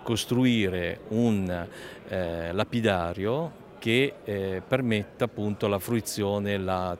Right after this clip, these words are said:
tutela e la valorizzazione degli originali che, eh, come si diceva, eh, prima non possono essere più riposizionati all'esterno. In più si, eh, coglierà l'occasione per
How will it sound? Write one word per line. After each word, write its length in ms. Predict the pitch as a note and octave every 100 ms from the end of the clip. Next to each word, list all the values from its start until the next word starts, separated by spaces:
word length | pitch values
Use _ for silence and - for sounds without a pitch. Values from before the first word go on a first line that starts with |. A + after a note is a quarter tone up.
| -
tutela 680 | B2 - A2 G2 F#2+ A2+ A#2
e 60 |
la 80 | F#2+
valorizzazione 1040 | F#2+ F#2+ G2+ G2 G#2+ - G2 F#2+ G#2 A#2 - - - -
degli 240 | G#2 A2
originali 1000 | A2 G2 F#2 G2 G#2+ F#2 F2+ F#2 F#2+ - - - G#2
che, 240 | G2 G2+
eh, 200 | G2+ F2
come 180 | G2 G2
si 80 | G#2+
diceva, 420 | G#2 A2 G2 G2+ -
eh, 640 | G2 F#2 F2+ F2+ F2+ F2+ -
prima 300 | A#2 A2+ G#2+
non 160 | G#2+
possono 400 | G#2 G#2+ - G2+
essere 260 | G2+ G2+ G2
più 120 | G#2
riposizionati 760 | G2 G2+ G2 G2 - F#2+ F#2 F#2+
all'esterno. 640 | F2 - F#2 F2 E2+ F#2 - - - - - -
In 200 | C#3+ D#3+
più 320 | - A#2+ D#3
si, 480 | F3 - B2 C3 A#2+ -
eh, 340 | G2+ F#2+ F#2
coglierà 300 | A#2 A#2+ A#2
l'occasione 800 | G#2 G2+ D3 A2 G2+ G2+ A#2 C3
per 800 | A2+ - G#2 G2+ G#2+ A2+ B2 C3+